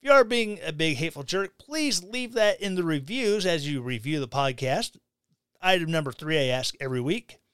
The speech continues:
Write a review. Say what you like about the show. But like I said, if you're a jerk, I will highlight you, and I will, I will just milk it endlessly.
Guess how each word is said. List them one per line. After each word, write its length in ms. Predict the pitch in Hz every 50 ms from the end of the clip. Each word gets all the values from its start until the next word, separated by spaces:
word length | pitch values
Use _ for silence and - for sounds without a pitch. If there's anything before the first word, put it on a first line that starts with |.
| _ _ - - - _ _
Write 160 | - - 311 302
a 80 | 262
review. 300 | 247 247 269 262 202 135
Say 240 | - - 277 302 311
what 220 | 254 285 277 240
you 100 | 240 254
like 260 | 240 233 247 233 - 208
about 240 | 208 214 208 196
the 60 | - 175
show. 400 | - - 185 170 139 110 104 - - _ _ _ _ _
But 120 | 180 170
like 160 | 160 165 156 170
I 60 | 170
said, 240 | 147 202 202 196 185
if 100 | 170 156
you're 160 | 175 196 202
a 60 | 190
jerk, 460 | 160 - 254 254 240 - - - - - _ _ _ _
I 160 | - 147 147 147
will 240 | 143 165 180 190
highlight 480 | 156 170 202 220 220 220 220 220 214 214
you, 260 | 220 240 247 247 240
and 80 | 233 226
I 160 | 240 269 269
will, 280 | 269 254 240 220 - - _ _ _ _ _ _ _ _ _ _ _ _ _ _ _ -
I 160 | 190 190 208
will 220 | 208 214 208 208 190
just 320 | 175 170 185 - - - _ _ _ _ _ -
milk 360 | 175 196 226 226 220 220 220
it 220 | 202 180 - - _ _ _ _ _ _ _
endlessly. 680 | - 214 208 196 175 151 - - 139 131 113 98 92